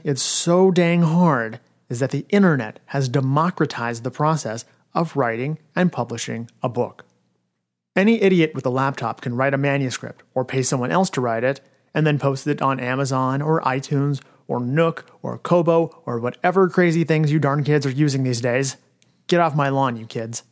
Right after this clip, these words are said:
If you do everything yourself, the writing, the cover design, the page layout, the cost of entry is zero dollars and zero cents.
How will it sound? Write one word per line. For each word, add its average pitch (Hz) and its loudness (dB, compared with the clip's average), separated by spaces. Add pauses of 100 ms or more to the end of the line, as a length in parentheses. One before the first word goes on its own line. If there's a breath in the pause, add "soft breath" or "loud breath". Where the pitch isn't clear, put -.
(500)
If 185 -2
you 220 4
do 247 2
everything 269 4
yourself, 185 2
the 135 -2
writing, 151 2
the 135 -4
cover 151 0
design, 147 0
the 117 -4
page 147 -2
layout, 151 -2 (640)
the 139 -6
cost 220 2
of 190 2 (100)
entry 113 -2
is 135 -4
zero 170 2
dollars 131 -2
and 131 -2
zero 127 -2
cents. 123 -4